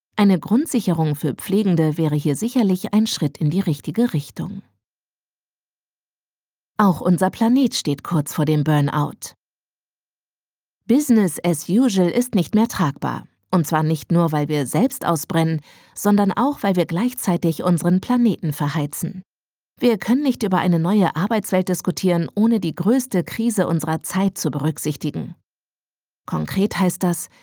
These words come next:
wir müssen darüber nachdenken, wie sich unsere Art zu arbeiten auf unsere Umwelt auswirkt.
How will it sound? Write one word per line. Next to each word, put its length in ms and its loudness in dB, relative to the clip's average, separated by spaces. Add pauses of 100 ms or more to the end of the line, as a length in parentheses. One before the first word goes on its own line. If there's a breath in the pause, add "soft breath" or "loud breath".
(260 soft breath)
wir 140 0
müssen 280 0
darüber 300 2
nachdenken, 760 2
wie 160 -2
sich 200 -4
unsere 380 0
Art 260 -2
zu 220 -4
arbeiten 540 0
auf 160 -2
unsere 360 0
Umwelt 420 0
auswirkt. 640 -6